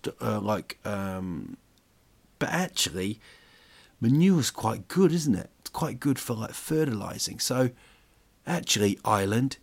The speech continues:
you're a bunch of idiots. That's actually a good one. I like the Bulgarian one, actually. Grozna sekato salata. You're as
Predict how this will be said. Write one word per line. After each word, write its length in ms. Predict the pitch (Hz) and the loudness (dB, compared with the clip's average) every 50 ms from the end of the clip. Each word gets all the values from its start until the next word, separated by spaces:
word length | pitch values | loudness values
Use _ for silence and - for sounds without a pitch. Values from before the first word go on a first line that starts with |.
| _ _ _ _ | _ _ _ _
you're 160 | - 165 180 | 2 4 4
a 40 | 175 | 4
bunch 320 | 180 185 165 139 - - | 6 6 6 6 6 6
of 80 | 123 135 | 6 6
idiots. 540 | 156 170 165 139 113 - - - - - - _ _ _ _ _ _ _ _ _ _ _ _ _ | 6 8 6 6 4 2 -2 -4 -6 -6 -10 _ _ _ _ _ _ _ _ _ _ _ _ _
That's 240 | - 170 165 - - | -2 0 0 2 0
actually 260 | 139 127 - 135 120 | 0 0 2 2 2
a 60 | 117 | 2
good 240 | 110 - 160 165 147 | 4 6 6 8 8
one. 240 | 139 120 101 92 82 - - - - - - - - - _ _ - | 8 6 6 6 2 -4 -12 -20 -20 -20 -20 -20 -20 -20 _ _ -4
I 80 | - 143 | 0 2
like 140 | 175 175 - | 2 2 2
the 60 | 147 | 2
Bulgarian 760 | 123 139 139 135 113 113 135 135 143 147 139 117 101 90 90 | 4 6 6 6 6 6 8 8 8 8 8 6 6 4 2
one, 160 | 92 95 92 92 | -2 -2 -2 -2
actually. 440 | 87 - - - 113 120 127 - - - - - - - - - _ - 110 | -4 -6 -4 0 0 0 0 0 -4 -12 -20 -18 -18 -18 -20 -20 _ -10 2
Grozna 920 | 104 127 127 147 156 175 185 170 - - 180 180 175 175 185 196 196 185 - - _ - - - _ _ | 4 4 6 8 8 8 8 8 6 4 4 4 6 6 6 6 4 2 -2 -8 _ -20 -20 -20 _ _
sekato 1300 | - - - - - 120 113 113 - - 139 143 143 147 147 - - - 151 143 147 147 151 156 147 - - _ _ _ _ _ _ _ | -8 -4 -2 2 2 2 2 0 -2 -2 0 2 2 2 0 -2 -2 0 4 4 6 6 4 2 0 -4 -10 _ _ _ _ _ _ _
salata. 840 | - - - - 110 113 113 117 117 113 110 - - 95 98 - - - _ _ _ _ _ _ _ _ _ _ | -14 -6 -2 0 2 4 4 4 4 2 0 -4 -8 -8 -8 -8 -12 -14 _ _ _ _ _ _ _ _ _ _
You're 180 | - 123 117 113 | 0 2 4 4
as 120 | 110 104 | 2 0